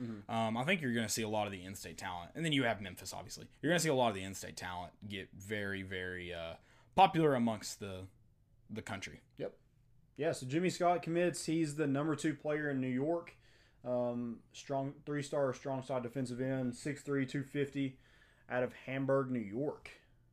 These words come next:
Speaker 1: Getting the, the Northeast kids. I think you can credit Joe Ossovet for that. I'm
Speaker 2: Probably
Speaker 1: pretty
Speaker 2: so.
Speaker 1: sure that's his, that's his cup of tea up in the Northeast. Um, hey, we lock one down. And, <clears throat> again,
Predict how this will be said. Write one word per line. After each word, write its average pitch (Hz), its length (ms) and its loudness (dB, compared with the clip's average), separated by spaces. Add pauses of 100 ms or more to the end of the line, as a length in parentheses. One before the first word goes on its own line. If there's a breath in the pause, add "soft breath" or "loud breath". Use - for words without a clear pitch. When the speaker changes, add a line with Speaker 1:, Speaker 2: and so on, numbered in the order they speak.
(420)
Speaker 1:
Getting 170 160 -6
the, 135 260 0
the 110 80 -6
Northeast 127 540 -6
kids. 90 500 -10 (840)
I - 80 -10
think 220 180 -2
you 277 60 0
can 185 100 0
credit 175 400 4 (160)
Joe 143 200 2
Ossovet 123 420 2
for 107 60 -10
that. 95 220 -4
I'm 104 100 -6
Speaker 2:
Probably 139 320 4
Speaker 1:
pretty 135 140 -2
Speaker 2:
so. 139 80 -4
Speaker 1:
sure 127 80 0
that's 113 240 0
his, 113 400 -6 (600 loud breath)
that's 123 200 -4
his 123 180 -4
cup 113 180 -2
of 104 120 -12
tea 113 260 -4
up 104 120 -8
in 107 80 -10
the 104 60 -10
Northeast. 104 800 -10
Um, 101 520 -10 (1000)
hey, 160 80 -2
we 175 100 0
lock 123 220 -2
one 165 120 -2
down. 147 240 0 (120)
And, 139 400 -2 (420 loud breath)
<clears throat> - 440 -20
again, 139 400 -2